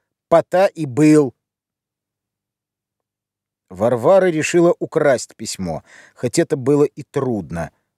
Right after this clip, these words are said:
Грушина торопила. Одна была надежда — вытащить письмо у Передонова, когда он будет пьян.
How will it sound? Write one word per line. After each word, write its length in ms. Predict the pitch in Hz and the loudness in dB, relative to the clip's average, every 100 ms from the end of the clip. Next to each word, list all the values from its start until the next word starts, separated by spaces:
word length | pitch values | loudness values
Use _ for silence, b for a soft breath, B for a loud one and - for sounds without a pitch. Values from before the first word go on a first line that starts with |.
| _ | _
Грушина 600 | 87 123 143 175 170 165 | -6 -2 -2 0 0 0
торопила. 760 | 156 156 165 - 131 110 98 87 _ _ _ _ _ _ | 0 0 -2 -4 -4 -2 -2 -4 _ _ _ _ _ _
Одна 380 | 135 127 160 139 | -8 -2 0 2
была 240 | 123 123 | 2 0
надежда — 560 | 120 117 117 110 95 101 | 0 -2 0 -2 -2 -6
вытащить 720 | 87 104 165 151 - 123 110 | -4 -2 0 -2 -6 -8 -10
письмо 480 | - 117 - 135 139 | -10 -8 0 0 0
у 100 | - | -4
Передонова, 760 | - 120 113 107 175 185 123 104 b b b | -10 -4 -4 0 0 0 0 -2 b b b
когда 360 | - 113 113 151 | -8 -6 0 0
он 160 | 151 | 0
будет 340 | 127 143 147 - | -4 -4 -4 -6
пьян. 580 | 127 120 117 85 73 | -8 -2 -2 -2 -10